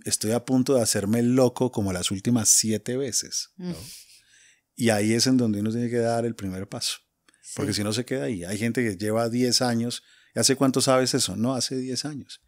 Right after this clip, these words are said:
Speaker 1: ¿Hace cuánto sabes que tienes que cambiar eso? No, pues como quince años.
Speaker 2: Mm.
Speaker 1: Eh, pero, pero no te mueves a, a actuar. Y tienes N excusas. Entonces yo creo que hay como momentos que te ayudan, crisis de pasaje que hacen que sean como momentos
Speaker 2: Ujú.
Speaker 1: ideales,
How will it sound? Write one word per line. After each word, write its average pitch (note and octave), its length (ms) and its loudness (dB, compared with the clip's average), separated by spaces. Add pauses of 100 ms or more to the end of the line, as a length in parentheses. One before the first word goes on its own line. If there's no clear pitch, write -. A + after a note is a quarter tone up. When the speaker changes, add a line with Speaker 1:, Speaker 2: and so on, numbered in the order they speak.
(360)
Speaker 1:
¿Hace A2 200 2
cuánto B2+ 220 2
sabes B2+ 240 4
que A#2 80 0
tienes G#2+ 160 -2
que A#2+ 60 -6
cambiar A#2+ 320 0
eso? F#2 240 -10
No, C#3 180 -8
pues - 140 -10
como F2+ 240 -12
quince A2+ 320 -2
años. C#3+ 400 -10 (180)
Speaker 2:
Mm. D3+ 300 -10 (260)
Speaker 1:
Eh, - 300 -20 (180)
pero, G2 480 -2
pero F#2+ 220 -4
no G2+ 240 -4
te A#2 180 -2
mueves A#2 540 2
a, E2+ 260 -10 (180)
a F2 120 -4
actuar. G#2+ 500 -10 (420)
Y F#2 220 -16
tienes F#2+ 480 -6
N A#2+ 260 2
excusas. - 760 -4 (400)
Entonces A#2+ 200 0
yo B2+ 80 4
creo C#3 120 4
que D3 100 4
hay C3+ 60 6
como C#3+ 220 2
momentos G#2 500 0
que A2+ 100 -4
te G2 140 -4
ayudan, A#2+ 500 0
crisis G#2+ 380 -2
de G2+ 80 -2
pasaje G2 500 -4
que G2+ 140 -6
hacen G2+ 200 -8
que F#2 120 -10
sean E2+ 200 -6
como G2+ 220 -8
momentos F2 540 -10
Speaker 2:
Ujú. D#3 520 -14
Speaker 1:
ideales, A2+ 760 -2